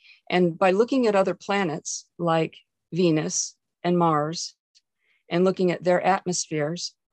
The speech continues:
um, these two people brought up the point that should we ever have a nuclear winter, this is what might happen to our precious planet. And I thought, isn't that interesting that right now we are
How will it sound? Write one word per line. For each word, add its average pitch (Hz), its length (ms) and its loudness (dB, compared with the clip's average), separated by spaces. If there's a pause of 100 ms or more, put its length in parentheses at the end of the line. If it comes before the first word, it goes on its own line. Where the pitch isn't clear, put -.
(340)
um, - 340 -8
these 196 360 -2
two - 160 -8
people 190 240 -2
brought 170 240 2
up 233 160 0
the 208 80 -6
point 160 380 -4
that 156 220 2 (380)
should 262 280 -4
we 220 260 2
ever 180 180 4
have 170 240 -2
a 156 60 -2
nuclear 175 440 0
winter, 147 400 -6 (520)
this 208 180 2
is 214 160 0
what 180 180 0
might 175 180 0
happen 160 300 -2
to 170 140 -4
our 165 100 2
precious 160 420 -6
planet. 160 400 -6 (1700)
And 196 200 4
I 190 120 2
thought, 185 320 0
isn't 233 240 -2
that 208 160 2
interesting 165 680 -4
that 156 120 -4
right 165 200 0
now 180 380 0 (1000)
we 185 200 2
are 175 280 2